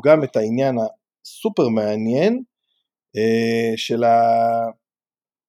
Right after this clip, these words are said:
אה, של האמלון והכבוד, יותר, יותר עניין אותי הכבוד שנותנים פה באזור שלנו לחיטה,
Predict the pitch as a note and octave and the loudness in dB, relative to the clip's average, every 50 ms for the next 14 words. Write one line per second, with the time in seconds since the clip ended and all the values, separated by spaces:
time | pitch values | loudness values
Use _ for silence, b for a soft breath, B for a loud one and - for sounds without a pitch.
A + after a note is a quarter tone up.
0 | _ _ _ _ _ _ _ - A2 A2+ A2+ A2+ A2+ A2+ A2+ A2+ A2 G2+ - _ | _ _ _ _ _ _ _ -12 -8 -8 -6 -6 -6 -6 -4 -6 -6 -8 -10 _
1 | _ _ _ _ _ _ _ _ _ - - - A2 G#2+ A2+ A#2 A#2+ B2 B2+ B2+ | _ _ _ _ _ _ _ _ _ -14 -8 -4 -2 -2 0 0 2 2 4 4
2 | C3 C#3+ F3+ A3+ B3 A#3 - B2 B2 A#2 A#2 A#2 A#2 - _ - G#2+ G#2+ - - | 4 6 6 6 6 4 2 0 0 -2 -2 -2 -4 -8 _ -8 -8 -8 -8 -8
3 | - - A#2 G#2+ G#2+ A2+ C#3+ E3+ F#3 D3+ G#2+ A2+ A2+ A2 - B2 A2+ A2+ A2 - | -8 -8 -8 -8 -6 0 2 4 4 4 2 -2 -8 -6 -4 -4 -6 -6 -6 -12
4 | _ _ - - - - B2 A#2 A2 A2 A#2 C3 C#3 B2 A2 - - G#2+ G#2 - | _ _ -20 -14 -8 -6 -6 -4 -2 -2 0 0 0 -2 -4 -6 -6 -8 -8 -8
5 | - G#2+ F#2+ A2 B2 B2+ - - A2+ G#2 G2+ - A2+ A2 G#2+ G2 - - G#2 G2+ | -8 -8 -6 -4 -4 -6 -6 -6 -10 -10 -10 -8 -8 -8 -8 -8 -6 -6 -6 -6
6 | G2+ - _ _ _ _ _ _ _ _ _ - - D#3+ F3+ F3+ A#2 G#2+ A#2+ C3+ | -6 -10 _ _ _ _ _ _ _ _ _ -16 -10 -8 -8 -8 -4 0 2 2
7 | C3 B2+ - - A#2 A2 B2 C#3 D3 B2+ G#2+ G#2 G#2+ A2+ - _ _ _ _ _ | 2 2 -2 -2 -2 2 2 2 2 2 0 -2 -6 -8 -12 _ _ _ _ _
8 | _ _ - G#2+ G2+ - - G#2+ - - - D#3 C#3+ A#2+ | _ _ -14 -14 -12 -10 -10 -10 -2 4 4 4 4 4